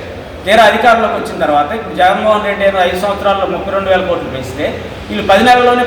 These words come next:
పదిహేను వేల నాలుగు వందల యాభై కోట్ల రూపాయల భారాన్ని మోపడం అనేటువంటిది ఇది కేవలం కార్పొరేట్ కంపెనీలకి, కార్పొరేట్ సంస్థలకి ఉడిగం చేయడానికి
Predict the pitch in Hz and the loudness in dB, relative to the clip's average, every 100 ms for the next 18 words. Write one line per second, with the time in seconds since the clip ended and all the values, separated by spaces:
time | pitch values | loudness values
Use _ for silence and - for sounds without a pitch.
0 | 214 214 214 214 202 196 190 190 185 180 | 0 0 0 2 2 0 0 0 0 -2
1 | - 196 - 190 185 175 165 165 165 160 | 0 -2 -2 -6 -6 0 2 4 2 -2
2 | 156 156 156 156 151 151 151 - - - | -4 -4 -4 -4 -4 -4 -4 -8 -8 -10
3 | - - 147 156 - - - - 170 190 | -12 -12 -6 -6 -6 -10 -10 0 4 6
4 | 202 208 226 226 - - - 180 196 - | 6 4 2 -2 -6 -10 0 0 0 -2
5 | 190 190 180 180 175 175 202 - 170 175 | -2 -2 -2 -2 -4 -4 -6 -2 0 0
6 | 170 - 165 160 175 160 160 170 180 190 | -2 -4 -2 -2 -6 -8 -6 -4 -4 -2
7 | 180 170 165 156 | -2 2 0 0